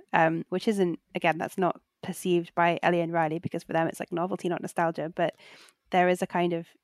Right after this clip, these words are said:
yeah, again, like, a tenderness to how that's recorded, even though it's not without judgment. Like, there is definitely, like, human beings in the peak of capitalist consumerism had no idea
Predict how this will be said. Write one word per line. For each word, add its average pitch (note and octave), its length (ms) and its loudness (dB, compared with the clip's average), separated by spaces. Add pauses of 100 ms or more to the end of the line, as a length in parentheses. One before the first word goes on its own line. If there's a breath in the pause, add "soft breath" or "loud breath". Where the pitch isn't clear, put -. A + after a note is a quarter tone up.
(160)
yeah, F#3 220 6
again, F3 200 2
like, E3 120 -2
a F3 40 -6
tenderness F3+ 680 -2
to E3 320 -2
how D#3+ 480 4 (120)
that's - 240 2
recorded, D#3+ 420 -4
even G3 300 2
though E3+ 140 2
it's - 200 -4
not D#3+ 160 -2
without E3 280 -4
judgment. - 460 -8
Like, - 280 -4 (240)
there D#3+ 140 0
is E3+ 140 -4
definitely, D#3+ 360 -4
like, - 280 -6 (440 loud breath)
human D#3+ 360 -4
beings D#3 580 -4
in D#3 360 -4
the - 180 -8 (260)
peak - 420 -12
of D3+ 320 -12
capitalist - 440 -10
consumerism D3+ 640 -8
had - 160 -4
no F3 160 -2
idea D#3 460 -2